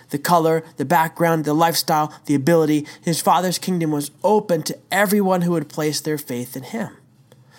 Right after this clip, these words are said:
Like Washington, Jesus wasn't here to make a name for himself. He didn't, he didn't leave heaven and come to earth to shine the spotlight on himself and his agenda, but he stepped off the throne. He put on human skin. He lived among the very people that he created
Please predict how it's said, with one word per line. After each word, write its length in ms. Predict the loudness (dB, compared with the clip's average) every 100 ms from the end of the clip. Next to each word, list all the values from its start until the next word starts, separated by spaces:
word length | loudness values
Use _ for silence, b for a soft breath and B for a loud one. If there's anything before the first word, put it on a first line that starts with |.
| B B -2
Like 200 | 0 4
Washington, 560 | 4 4 0 2 2
Jesus 400 | 4 2 2 0
wasn't 280 | 0 0 2
here 140 | 2
to 80 | 4
make 200 | 2 2
a 60 | 0
name 280 | 2 2 0
for 160 | -2
himself. 640 | -4 -4 -2 -4 -6 -12 -16 _ -20 B B B
He 140 | 2
didn't, 200 | 2 2
he 80 | 2
didn't 200 | 2 4
leave 200 | 2 2
heaven 340 | 2 2 4 0
and 120 | 2
come 160 | 0
to 100 | 0
earth 320 | 2 2 2 -2
to 80 | -4
shine 300 | 0 0 0
the 80 |
spotlight 640 | -4 0 0 0 0 -2 -4 B B
on 140 | -6 -4
himself 480 | -2 0 0 0 -2
and 80 |
his 140 | -4 -4
agenda, 420 | -2 0 0 -2 B B
but 100 | -2
he 60 | 0
stepped 460 | 0 -2 -6 -4 -2
off 240 | -2 -6
the 80 | -10
throne. 400 | -6 -4 -4 -6 _ _ _ _ _ b b b
He 120 | -4
put 180 | 0 2
on 160 | 2 2
human 300 | 2 2 0
skin. 420 | 0 0 -2 -2 B B
He 160 | -2
lived 280 | 2 0 0
among 300 | 0 2 0
the 100 | -2
very 400 | 0 0 0 -2
people 340 | 0 -2 0
that 140 | -2 -2
he 100 | -4
created 640 | -4 -4 2 2 2 -2